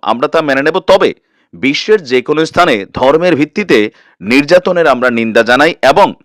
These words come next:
কেন্দ্রীয় সরকার ও প্রধানমন্ত্রীর কাছে এই বিষয়ে হস্তক্ষেপের আবেদন করছি।" তো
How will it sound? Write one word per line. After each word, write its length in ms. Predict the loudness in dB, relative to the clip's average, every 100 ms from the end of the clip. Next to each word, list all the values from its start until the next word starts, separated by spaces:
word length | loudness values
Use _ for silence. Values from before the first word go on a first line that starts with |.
| _ _ _ -2
কেন্দ্রীয় 420 | 0 0 -2 -2
সরকার 380 | 0 0 0 0
ও 80 | -2
প্রধানমন্ত্রীর 640 | 0 0 0 -4 -4 -4
কাছে 380 | -2 0 0 -2 _ _ _
এই 140 | -2 0
বিষয়ে 300 | 0 2 2
হস্তক্ষেপের 680 | 2 -2 -4 -2 0 2 0 -4 _ _
আবেদন 360 | -2 0 0 -2
করছি।" 380 | -2 -4 -4 -12 _ _ _
তো 80 | -4